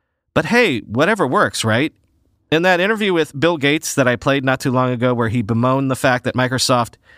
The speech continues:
didn't end up with something like Android,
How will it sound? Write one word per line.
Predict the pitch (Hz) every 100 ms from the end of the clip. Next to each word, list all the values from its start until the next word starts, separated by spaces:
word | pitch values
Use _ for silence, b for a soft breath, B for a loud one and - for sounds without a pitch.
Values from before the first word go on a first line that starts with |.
| b b b b b b
didn't | - 175 185
end | 160 165 160
up | 165 -
with | - 151 - -
something | - 156 156 151
like | - 127 135 160 - -
Android, | 156 160 151 165 160 175 165